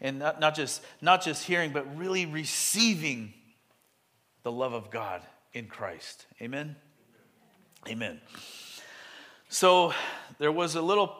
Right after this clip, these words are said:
place in that graph that I wanted to focus on, and that's, it's gonna be for a couple weeks or for a,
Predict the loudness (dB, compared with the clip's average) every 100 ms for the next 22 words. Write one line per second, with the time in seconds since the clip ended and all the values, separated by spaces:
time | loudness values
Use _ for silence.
0 | -20 -8 0 0 0 -2 0 0 0 2
1 | 6 6 4 0 -6 -2 -2 -2 -4 -6
2 | -6 -6 -10 -14 -6 -6 -6 -8 -6 -6
3 | -8 -4 -4 -4 -8 -10 _ _ _ _
4 | _ _ _ _ _ _ _ _ _ -20
5 | -20 _ _ _ _ _ _ -18 -12 -6
6 | -4 -4 -4 -4 -2 -4 -2 -4 -4 -6
7 | -8 -8 -10 -8 -6 -4